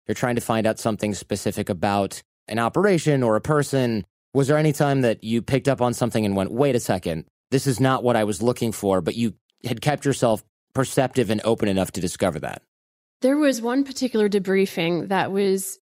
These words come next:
Speaker 2: very interesting because it pushed me into some really new places.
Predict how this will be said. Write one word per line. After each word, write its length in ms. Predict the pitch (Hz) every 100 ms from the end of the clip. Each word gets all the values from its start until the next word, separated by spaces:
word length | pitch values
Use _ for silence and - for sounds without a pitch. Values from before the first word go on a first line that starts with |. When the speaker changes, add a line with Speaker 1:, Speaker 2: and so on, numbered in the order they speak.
| _ _
Speaker 2:
very 720 | 202 233 240 220 208 208 202 _ -
interesting 880 | 226 226 233 208 - 190 170 180
because 300 | 190 202 214
it 140 | - -
pushed 340 | - 240 -
me 160 | 220 202
into 180 | 190 202
some 180 | 185
really 240 | 180 190 190
new 140 | 180
places. 680 | 175 190 202 - 147 -